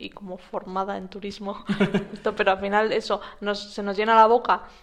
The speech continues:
Speaker 1: de, "Ay, es que soy súper sostenible y súper
Speaker 2: Sí.
Speaker 1: ética y todo", y luego le estoy regateando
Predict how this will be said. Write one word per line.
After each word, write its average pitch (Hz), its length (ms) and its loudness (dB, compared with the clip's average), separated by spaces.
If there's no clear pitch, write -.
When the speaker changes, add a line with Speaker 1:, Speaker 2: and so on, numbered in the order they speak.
Speaker 1:
de, 190 40 -10
"Ay, 202 200 -6
es - 160 -14
que 196 100 -14
soy 196 140 -14
súper 208 260 -12
sostenible 196 600 -6
y 190 40 -8
súper 190 600 -4
Speaker 2:
Sí. 180 100 -4
Speaker 1:
ética 214 420 0
y 202 60 -2
todo", 226 260 4
y 233 120 4
luego 208 180 4
le 220 60 2
estoy 214 160 0
regateando 196 600 0